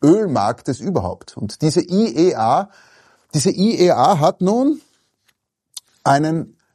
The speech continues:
Lockdown-Plan, einen Lockdown zwei Punkt null Plan vorgelegt. Und dieser Plan heißt Schutz vor Ölschocks.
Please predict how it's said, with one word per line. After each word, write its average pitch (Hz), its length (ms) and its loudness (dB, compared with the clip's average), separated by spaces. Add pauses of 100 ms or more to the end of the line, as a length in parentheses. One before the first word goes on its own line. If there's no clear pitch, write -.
Lockdown-Plan, 139 1600 0
einen 113 380 0
Lockdown 131 800 -2
zwei 131 300 0
Punkt 123 420 -4
null 147 240 0
Plan 120 580 -2 (360)
vorgelegt. 120 920 -2
Und 95 100 -2
dieser 113 200 -2
Plan 139 360 -2
heißt 147 340 -2 (340)
Schutz - 560 0
vor 113 580 0 (500)
Ölschocks. 151 840 0